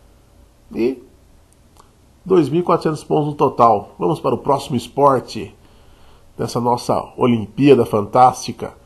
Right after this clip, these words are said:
Quatrocentos metros rasos.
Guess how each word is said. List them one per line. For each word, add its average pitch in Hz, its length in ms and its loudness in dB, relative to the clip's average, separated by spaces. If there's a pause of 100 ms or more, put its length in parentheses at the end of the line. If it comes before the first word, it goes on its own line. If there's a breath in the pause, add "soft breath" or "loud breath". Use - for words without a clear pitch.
(1080 soft breath)
Quatrocentos 285 560 0
metros 220 400 2
rasos. 165 500 2